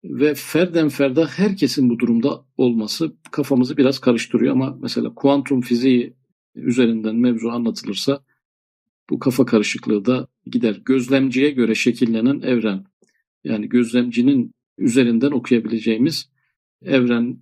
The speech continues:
diye niteleyebileceğimiz bir mevzu artık sıkça konuşuluyor. Demek ki ibadetler, bir kişinin ibadeti terki bütün kainattaki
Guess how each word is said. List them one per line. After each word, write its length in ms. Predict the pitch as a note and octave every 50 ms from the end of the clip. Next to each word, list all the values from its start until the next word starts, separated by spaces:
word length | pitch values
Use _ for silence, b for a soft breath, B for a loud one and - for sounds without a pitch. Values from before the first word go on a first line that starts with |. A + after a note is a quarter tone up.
| _ -
diye 180 | - B2 A#2 B2+
niteleyebileceğimiz 880 | C3+ C3 - B2+ B2 B2 A#2+ A2+ A#2 A2+ A2+ A2 A#2 A#2+ D3 D#3 - C#3+
bir 120 | C#3+ C3
mevzu 480 | C#3 B2+ B2 A2+ G#2 - C#3 E3 E3 -
artık 360 | C3+ A#2+ A2+ - - C#3 -
sıkça 440 | - - C#3 B2+ - - A#2+ A#2 A#2
konuşuluyor. 640 | - - C3 A#2+ A2 - - - G#2+ B2 C#3+ C#3 - -
Demek 220 | D#3 D3 C#3 A#2 -
ki 100 | - A#2
ibadetler, 720 | - C#3 C#3+ C3+ A#2+ A2+ G#2+ G2 - B2+ D3+ D3+ - - _ _ _ _ _ _ _ _ _ _ _ _ _ _ _ _ _ _ -
bir 140 | E3 E3 -
kişinin 380 | - D3 C#3 - C#3 C3 B2+ B2+
ibadeti 520 | D3+ - - C#3 C3+ B2 A#2+ A#2 - -
terki 500 | - - C#3 C3 B2+ - - E3+ E3 E3 -
bütün 260 | B2+ - - D#3+ D#3+ D3
kainattaki 920 | - - C#3+ C3 B2+ A#2+ A#2+ A2+ - _ - B2+ - - - - D#3 D#3+